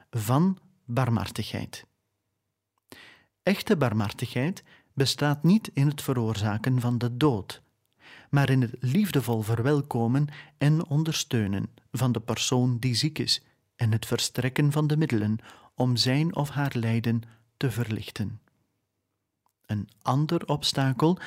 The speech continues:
dat het opnoemt is een groeiend individualisme dat ook eenzaamheid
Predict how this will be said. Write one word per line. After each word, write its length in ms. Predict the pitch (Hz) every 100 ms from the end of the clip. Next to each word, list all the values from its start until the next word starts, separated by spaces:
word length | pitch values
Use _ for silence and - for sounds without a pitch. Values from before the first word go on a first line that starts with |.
| -
dat 160 | - 120
het 120 | 110
opnoemt 520 | 123 - 123 135 151 - - _
is 180 | - 143
een 220 | 131 127 - - -
groeiend 600 | 131 127 147 202 175 147
individualisme 960 | 135 120 113 110 101 123 - 131 127 - _ -
dat 160 | 131
ook 140 | 127 - _
eenzaamheid 800 | 131 131 123 110 107 104 110 -